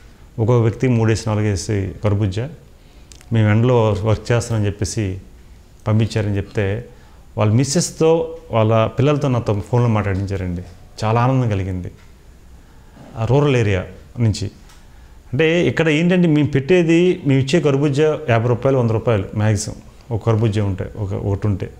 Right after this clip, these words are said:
ఒక యాభై రూపాయలు మ్యాక్సిమం అనుకోండి. ఒక యాభై రూపాయలు కర్బూజా ఇచ్చిన మాత్రంగా మనకి ఏదో వస్తుందని కాదండి ఇక్కడ. కానీ వాడు, ఆ, హ్యాపీ, ఆ డిపార్ట్మెంట్లో ఒక హ్యాపీ. అంటే మమ్మల్ని ఐడెంటిఫై చేసి ఇంత దూరం నుంచి పంపించారు.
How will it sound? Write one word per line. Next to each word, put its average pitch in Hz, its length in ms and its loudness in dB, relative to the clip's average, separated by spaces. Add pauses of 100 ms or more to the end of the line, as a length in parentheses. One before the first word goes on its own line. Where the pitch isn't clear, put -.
(120)
ఒక 104 100 -2
యాభై 104 160 2
రూపాయలు 107 280 0
మ్యాక్సిమం 98 360 0
అనుకోండి. 95 400 -4 (600)
ఒక 110 80 2
యాభై 113 240 4
రూపాయలు 190 420 2
కర్బూజా 151 400 0
ఇచ్చిన 147 200 0
మాత్రంగా 170 680 2 (680)
మనకి 127 300 2
ఏదో 147 180 4
వస్తుందని 170 380 2
కాదండి 117 300 0
ఇక్కడ. 98 240 -6 (1040)
కానీ 160 220 2
వాడు, 123 440 2
ఆ, 110 640 -2
హ్యాపీ, 160 380 2
ఆ 113 40 2
డిపార్ట్మెంట్లో 160 600 0
ఒక 120 60 0
హ్యాపీ. 120 440 0 (580)
అంటే 139 120 2
మమ్మల్ని 139 300 2
ఐడెంటిఫై 165 480 2
చేసి 175 440 2
ఇంత 131 140 2
దూరం 147 300 2
నుంచి 160 160 -2
పంపించారు. 127 800 0